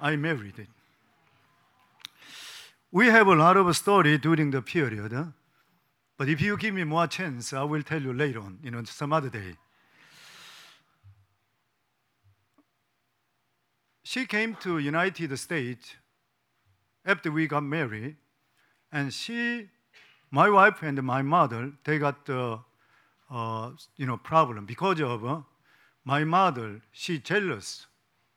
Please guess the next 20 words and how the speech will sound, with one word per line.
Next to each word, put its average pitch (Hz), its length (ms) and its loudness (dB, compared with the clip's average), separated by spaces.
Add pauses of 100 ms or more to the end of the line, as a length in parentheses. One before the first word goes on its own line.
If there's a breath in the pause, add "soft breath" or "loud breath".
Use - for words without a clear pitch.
(520 soft breath)
because 170 400 0
she 202 160 0
loves 196 400 2
me 165 80 -2
so 175 240 -2
much. 110 420 -8 (800 soft breath)
So 180 360 2
I 180 160 6
love 240 300 6 (100)
my 160 140 4
wife 190 240 6
so 139 200 -4
much. 113 420 -8 (920 soft breath)
And 160 200 2
then 214 360 2 (840)
we 214 140 6
couldn't 226 280 0
even 247 280 2
sit 233 220 -4
together. 180 500 2